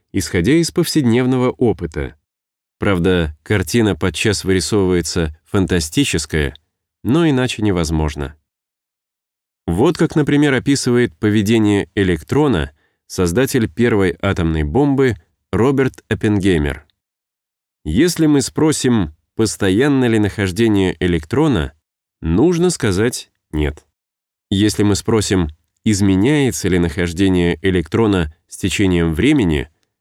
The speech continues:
нужно сказать «нет». Если мы спросим, неподвижен ли электрон, нужно сказать «нет».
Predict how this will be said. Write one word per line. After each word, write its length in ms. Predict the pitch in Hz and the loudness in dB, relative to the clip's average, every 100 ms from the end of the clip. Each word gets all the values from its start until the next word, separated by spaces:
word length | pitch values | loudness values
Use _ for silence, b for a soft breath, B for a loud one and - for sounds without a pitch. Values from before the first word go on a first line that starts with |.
| _ _ | _ _
нужно 500 | 80 82 147 180 180 | -2 2 2 2 0
сказать 640 | 170 120 90 113 127 - _ _ | 0 -2 0 0 -4 -10 _ _
«нет». 340 | 76 73 71 - _ _ _ _ _ _ - | -4 -4 -4 -14 _ _ _ _ _ _ -6
Если 360 | 98 113 117 | 0 0 2
мы 120 | 110 | 0
спросим, 600 | 104 - 120 110 101 82 - _ _ - | 0 0 -2 0 -2 -2 -6 _ _ -4
неподвижен 960 | 190 196 185 85 80 73 131 151 131 110 | 0 0 0 -2 0 0 0 2 0 0
ли 180 | 98 | 0
электрон, 580 | 85 80 - 85 76 65 _ _ _ _ _ | 0 -2 -2 -4 -2 -6 _ _ _ _ _
нужно 500 | 87 90 135 135 131 | 0 2 2 2 -2
сказать 540 | - 101 92 107 101 76 | -2 -4 -2 -2 -2 -2
«нет». 420 | 80 76 - | -2 -2 -6